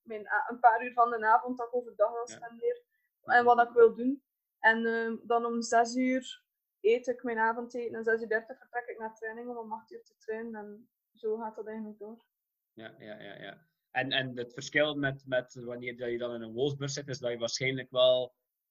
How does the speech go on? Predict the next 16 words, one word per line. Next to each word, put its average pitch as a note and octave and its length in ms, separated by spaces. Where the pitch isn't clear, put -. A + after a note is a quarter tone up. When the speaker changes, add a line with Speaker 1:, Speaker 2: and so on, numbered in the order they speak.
Speaker 2:
de A#2+ 200
trainingen C3+ 560
één C#3+ 220
of B2 140
twee C3 240
maal A#2+ 260
per A2 180
dag C3+ 200
misschien, D3 460
of B2 180
één C#3+ 180
maal D3 200
per B2+ 160
dag, D3 260
maar B2 240
dan A#2+ 360